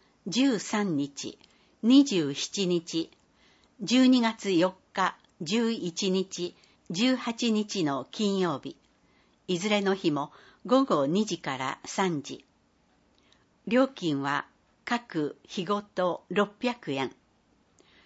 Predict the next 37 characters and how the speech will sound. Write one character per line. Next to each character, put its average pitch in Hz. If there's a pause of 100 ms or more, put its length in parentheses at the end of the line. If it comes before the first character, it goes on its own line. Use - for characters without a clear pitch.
(240)
申 233
し -
込 233
み 220
方 175
法。 - (720)
九 294
月 226
三 165 (180)
日 165
木 170
曜、 165 (420)
午 240
前 156
九 202
時 165
か 139
ら 135
窓 165
口 143
で。 151 (1040)
午 254
前 151
十 208
時 160
か 135
ら 131 (320)
電 185
話 180
で、 160 (260)
前 233
田 233
ハ 226
ウ 196
ジ 151
ン 139
グ、 147